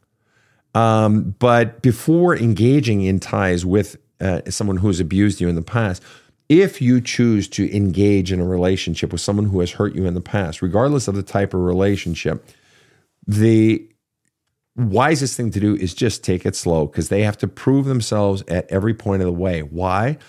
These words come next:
Because you've got to create a space that is safe for you. And they've got to be held accountable, and you need to watch them. Are they taking accountability for the shit they've done? And if they're not, then why the hell would you want a relationship with them? 'Cause they're gonna hurt you again. They don't take re-,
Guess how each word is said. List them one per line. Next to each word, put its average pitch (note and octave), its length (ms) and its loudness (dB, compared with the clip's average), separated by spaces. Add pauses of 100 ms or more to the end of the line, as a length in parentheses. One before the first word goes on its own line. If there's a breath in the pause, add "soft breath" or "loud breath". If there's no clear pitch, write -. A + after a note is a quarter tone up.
(240 loud breath)
Because G2 300 -2
you've D3 160 4
got D3 140 0
to B2 80 0
create G2+ 320 0
a F#2 40 0
space F#2 400 -2
that F2 120 -2
is F2 120 -2
safe - 580 -4
for F#2+ 400 -2
you. F2 440 0 (520)
And G2 200 0
they've C#3 160 4
got C3+ 160 0
to A2+ 40 0
be G#2+ 140 2
held G2 240 0
accountable, C#3 420 -2
and F#2 120 -2
you B2+ 80 2
need F#3 140 0
to C#3 40 2
watch A#2+ 380 0
them. D2 180 -6 (320 loud breath)
Are F3 220 2
they F3+ 100 0
taking B2 420 -2
accountability A2+ 760 -2
for G2 200 -2
the F#2+ 100 -2
shit - 200 -4
they've F2 180 -2
done? C3+ 260 0
And F#2+ 180 -2
if G#2 100 -2
they're A2 140 -2
not, C#3+ 300 -2
then A2+ 200 0
why C#3 180 0
the D3+ 120 0
hell B2 180 0
would A#2+ 140 -2
you G#2 80 2
want G#2 160 -2
a - 20 -2
relationship A2+ 460 -2
with F2 80 -4
them? B2+ 160 -2 (260 loud breath)
'Cause D3 140 0
they're D#3+ 100 0
gonna D3 280 0
hurt C#3 240 0
you A2 100 2
again. C#3 380 -2
They B2+ 120 2
don't F3+ 220 0
take C#3+ 240 -2
re-, C#3 100 0